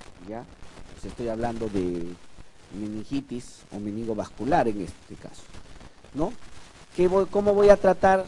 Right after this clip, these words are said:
sífilis primaria, secundaria y sífilis latente precoz? Con penicilina G benzatínica, dos punto cuatro millones de unidades, una dosis única, ¿ya? Y con eso basta. Si hay alergia,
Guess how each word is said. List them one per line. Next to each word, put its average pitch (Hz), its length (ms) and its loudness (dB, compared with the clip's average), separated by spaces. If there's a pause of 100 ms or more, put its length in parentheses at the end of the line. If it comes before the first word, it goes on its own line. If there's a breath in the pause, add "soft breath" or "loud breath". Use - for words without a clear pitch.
sífilis 170 320 -6
primaria, 170 380 0
secundaria 160 500 -2
y 151 40 -4
sífilis 156 300 -10
latente 151 340 -6
precoz? 185 480 -6 (800)
Con 131 180 -6
penicilina 143 580 -6
G 147 220 -10
benzatínica, 170 920 -6 (320)
dos 147 100 -4
punto 147 340 -6
cuatro 135 640 -4
millones 160 520 -4 (800)
de 147 80 -4
unidades, 175 600 0
una 139 200 -4
dosis 120 340 -6
única, 82 200 -16 (680)
¿ya? 156 120 -14 (120)
Y 120 40 -18
con 135 180 -6
eso 135 160 -6
basta. 104 320 -8 (460)
Si - 80 -6
hay 175 100 0
alergia, 196 500 0